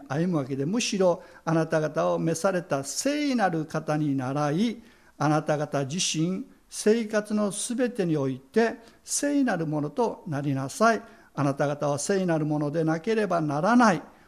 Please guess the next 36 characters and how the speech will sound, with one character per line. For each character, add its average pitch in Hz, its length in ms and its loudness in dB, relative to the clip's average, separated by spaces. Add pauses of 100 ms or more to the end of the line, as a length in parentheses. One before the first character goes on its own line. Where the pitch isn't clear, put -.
(160)
「私 220 580 0
が 202 240 2
聖 220 400 0
だ 160 160 0
か 156 140 -4
ら 139 100 -2
で 139 160 -6
あ 175 160 0
る」 180 100 0
と 208 340 0 (460)
書 285 120 2
い 277 100 2
て 226 220 -4
あ 139 180 -2
る 139 140 -2
か 131 180 -10
ら 120 240 -10 (160)
で 226 120 4
す - 120 -4
と - 240 -8 (1120)
あ 117 100 -2
り 113 140 -4
ま 98 220 -8
す。 - 120 -20 (320)
キ - 120 -6
リ 127 100 -2
ス - 80 -8
ト 123 80 -4
を 110 80 -4
信 147 240 -2
じ 120 100 -10
た 123 120 -6
者 120 180 -6
は 208 240 -4 (320)
神 135 320 -2
に 185 300 -2